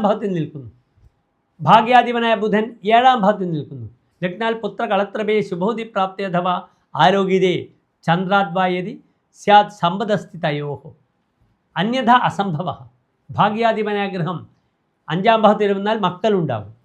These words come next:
ഏഴാം ഭാവത്തിൽ വന്നാൽ വിവാഹ തീരുമാനങ്ങൾ ഉണ്ടാകും. ഇവിടെ ഏഴാം ഭാവാധിപൻ ഉച്ചത്തിലേക്ക് വരുന്നു. ഈ വാരം വിവാഹ തീരുമാനങ്ങൾ, പെണ്ണ് കാണൽ ചടങ്ങ്,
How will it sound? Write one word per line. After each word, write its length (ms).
ഏഴാം 280
ഭാവത്തിൽ 300
വന്നാൽ 320
വിവാഹ 420
തീരുമാനങ്ങൾ 640
ഉണ്ടാകും. 400
ഇവിടെ 240
ഏഴാം 200
ഭാവാധിപൻ 520
ഉച്ചത്തിലേക്ക് 580
വരുന്നു. 300
ഈ 60
വാരം 300
വിവാഹ 240
തീരുമാനങ്ങൾ, 560
പെണ്ണ് 240
കാണൽ 240
ചടങ്ങ്, 300